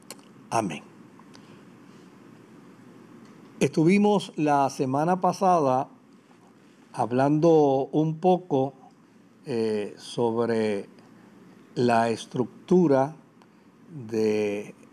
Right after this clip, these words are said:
el libro de los Salmos. Y desde luego estuvimos hablando de que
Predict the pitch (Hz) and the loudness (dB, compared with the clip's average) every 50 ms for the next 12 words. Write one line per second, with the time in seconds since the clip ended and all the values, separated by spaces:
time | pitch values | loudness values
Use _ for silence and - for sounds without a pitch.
0 | - - - - - - - - - - - - - - - - 123 110 113 127 | -20 -20 -20 -20 -20 -20 -20 -20 -20 -20 -20 -20 -20 -20 -12 -6 -4 0 2 2
1 | 139 147 151 156 147 143 127 117 - - - 147 147 151 143 120 104 98 - - | 4 4 4 4 4 2 2 0 -4 -2 0 2 2 2 0 -2 -4 -8 -12 -16
2 | - - - _ _ - - - _ _ - - - - - - - - - - | -20 -20 -20 _ _ -20 -20 -20 _ _ -20 -20 -20 -20 -20 -20 -20 -20 -20 -20
3 | - - - 175 151 113 113 135 151 139 175 160 147 139 139 143 165 165 160 165 | -20 -20 -16 -10 -6 -2 0 2 2 2 2 2 4 2 2 2 0 -2 -2 -4
4 | - - 117 - - 143 113 117 120 123 139 143 127 151 160 143 135 127 131 135 | -6 -10 -12 -10 -8 -6 -4 -4 -4 -2 -2 -4 -2 -2 -2 0 0 -2 -2 0
5 | 143 151 139 131 123 113 - - 120 113 113 113 | 0 0 0 0 -2 -4 -4 -4 -4 -2 -4 -4